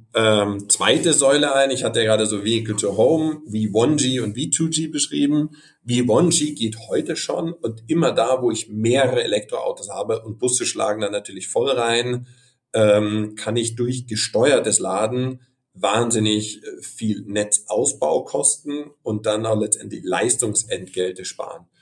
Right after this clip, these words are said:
Ähm, zum Beispiel jetzt bei der G V B in Amsterdam, ähm, wo ich an sieben verschiedenen Depots, ähm, hundertsechzig Busse stehen habe,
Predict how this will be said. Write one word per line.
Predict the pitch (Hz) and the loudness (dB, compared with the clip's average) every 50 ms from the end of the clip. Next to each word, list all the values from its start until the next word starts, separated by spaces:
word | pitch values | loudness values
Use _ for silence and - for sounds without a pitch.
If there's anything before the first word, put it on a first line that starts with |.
| _ _ _ _ _ _ _ - | _ _ _ _ _ _ _ -4
Ähm, | 104 101 101 101 104 104 101 - | 0 0 0 0 0 -2 -6 -6
zum | - - 104 | -8 -4 0
Beispiel | 101 104 104 104 107 - 113 | 2 2 2 2 0 0 0
jetzt | 107 107 104 - - - - | 0 0 0 -2 -8 -8 -6
bei | 98 98 | -4 -4
der | 101 98 95 | -4 -4 -4
G | 110 113 | -6 -4
V | 113 - 104 | 0 0 0
B | 104 107 107 | 0 0 -2
in | 110 104 | 0 0
Amsterdam, | 101 107 143 156 - - 127 123 120 123 123 123 127 123 123 123 | 0 0 2 2 2 2 2 2 2 2 0 0 -2 -4 -4 -4
ähm, | 113 107 107 107 110 110 107 | -2 -2 -2 -2 -2 -4 -4
wo | 107 110 113 | -2 -2 -2
ich | 107 107 110 - | -2 -4 -6 -8
an | 104 101 101 107 104 101 - | -8 -6 -4 -4 -6 -6 -4
sieben | - - - 135 - 131 - | -6 -6 -6 -6 -6 -8 -8
verschiedenen | - 117 107 - 127 127 123 120 110 107 | -6 -6 -6 -4 -4 -4 -2 -2 -2 0
Depots, | 113 107 - - - 117 139 156 151 151 - - - - - - _ _ _ _ _ _ _ - | -2 -2 -2 -2 0 2 2 2 2 2 0 -2 -2 -4 -6 -10 _ _ _ _ _ _ _ -4
ähm, | 113 110 113 110 110 107 | -2 0 0 0 0 0
hundertsechzig | 107 127 139 127 - - 110 110 - - 110 - - | -2 0 0 0 0 0 0 0 0 -2 -2 -4 -4
Busse | 147 147 - - 117 | -4 -2 0 0 -2
stehen | 104 - - 104 101 98 98 | -2 -4 -6 -8 -8 -8 -6
habe, | 95 98 101 113 123 127 147 151 147 | -6 -4 -2 0 0 0 0 -2 -6